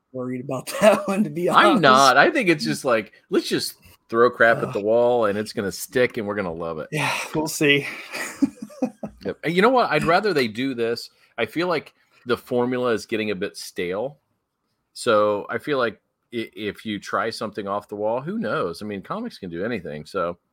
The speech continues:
Speaker 1: Yeah.
Speaker 2: <laughs> we'll see what happens. But, um, I will check that out. That
Speaker 1: You
Speaker 2: I've
Speaker 1: sh-
Speaker 2: heard good things, so.
Speaker 1: You absolutely should. I, a-, as much of a fan of music as, you know, we are, I think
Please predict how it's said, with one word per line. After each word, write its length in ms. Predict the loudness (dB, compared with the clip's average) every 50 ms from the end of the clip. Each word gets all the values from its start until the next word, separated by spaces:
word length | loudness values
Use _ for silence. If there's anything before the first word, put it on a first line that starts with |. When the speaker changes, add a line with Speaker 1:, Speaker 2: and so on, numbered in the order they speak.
| _ _ _ -12
Speaker 1:
Yeah. 220 | -8 -6 -4 -4 -4
Speaker 2:
<laughs> 180 | -2 -2 -2 2
we'll 140 | 2 0
see 200 | 2 2 2 4
what 200 | 4 4 4 2
happens. 560 | 0 -2 -2 -2 -2 -4 -8 -8 -8 -10 -20 _ _ _ _ -20 -20 -20 -20 _ _ _ _ _ _ _ _ -20 _ _ 0
But, 180 | 2 4 4 4
um, 200 | 4 2 2 2
I 100 | 2 4
will 160 | 4 4 2
check 240 | 2 0 -4 -4 -4
that 160 | -8 -6 -6
out. 240 | -6 -8 -10 -12 -8
That 240 | -6 -4 -4 -4 -6 -8
Speaker 1:
You 60 | -4
Speaker 2:
I've 160 | -2 -2 -2 0
Speaker 1:
sh- 40 |
Speaker 2:
heard 200 | 2 0 0 2
good 200 | 2 2 2 2
things, 320 | 0 -4 -2 -2 -4 -8 -10
so. 300 | -8 -4 -2 -2 2 2
Speaker 1:
You 100 | 4 4
absolutely 580 | 6 6 4 4 2 2 -2 0 0 0 0 -2
should. 360 | -4 -2 0 0 0 0 0
I, 300 | 0 0 2 0 0 0 2
a-, 280 | 4 4 4 4 4 2
as 240 | 0 0 0 0 0
much 280 | 2 2 2 2 0
of 120 | -8 -4 -4
a 120 | -4 -4
fan 380 | -4 -4 -4 -2 -2 -2 -2 -4
of 140 | -6 -6 -4
music 480 | -2 0 0 0 0 -2 -4 -6 -4 -4
as, 340 | -6 -6 -6 -8 -12 -10 -8
you 80 | -8
know, 220 | -6 -6 -6 -6 -6
we 220 | -6 -6 -4 -4
are, 540 | -2 -2 -2 -2 -2 -2 -4 -4 -6 -6 -6 -6
I 80 | -6
think 600 | -6 -6 -6 -6 -6 -6 -8 -10 _ -20 -20 _